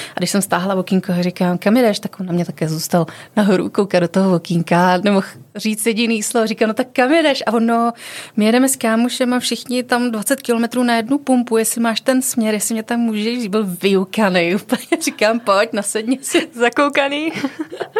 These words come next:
Speaker 1: Jo, tak jako byl takovej zaražený, jo, a za chvíli jsme se začali povídat a jako, ale nebylo mi z toho dobře, jo.
Speaker 2: Mhm.
Speaker 1: Začala jsem tak jako přemýšlet, říkám: „Kde mám ten pepřák, který tady s sebou vozím?“
Speaker 2: Mhm.
Speaker 1: Tak jsem si podívala do šuplíčku, co jsem měla po ruce, jestli tam ten pepřák je, kdyby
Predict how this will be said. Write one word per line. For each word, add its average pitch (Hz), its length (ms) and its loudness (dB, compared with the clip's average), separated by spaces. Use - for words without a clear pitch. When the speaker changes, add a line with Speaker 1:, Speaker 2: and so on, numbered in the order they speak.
Speaker 1:
Jo, 208 220 4
tak 220 200 0
jako 202 220 -4
byl 202 220 -2
takovej 240 440 0
zaražený, 226 760 2
jo, 214 100 0
a 202 120 0
za 202 80 -2
chvíli 196 180 -4
jsme 190 140 -4
se 190 140 -4
začali 190 320 0
povídat 180 640 -2
a 175 160 -2
jako, - 180 -2
ale 254 160 4
nebylo 208 380 4
mi 156 120 2
z - 80 -2
toho 165 200 2
dobře, 165 260 0
jo. 147 120 0
Speaker 2:
Mhm. 190 100 4
Speaker 1:
Začala 180 300 2
jsem 185 160 0
tak 165 160 -4
jako 175 160 -2
přemýšlet, 165 340 -4
říkám: 180 260 -4
„Kde 156 120 -6
mám 190 180 2
ten 240 180 0
pepřák, 202 420 0
který 190 240 2
tady 190 180 2
s 220 60 0
sebou 220 320 0
vozím?“ 196 260 0
Speaker 2:
Mhm. 196 80 2
Speaker 1:
Tak 208 140 0
jsem 190 140 -6
si - 140 -4
podívala 208 340 2
do 190 100 0
šuplíčku, 202 540 -2
co - 160 -4
jsem - 160 -2
měla 208 200 2
po 202 120 -4
ruce, 190 240 -2
jestli 196 200 -4
tam 196 160 -2
ten 214 160 0
pepřák 196 420 -2
je, 185 60 -2
kdyby 175 180 -2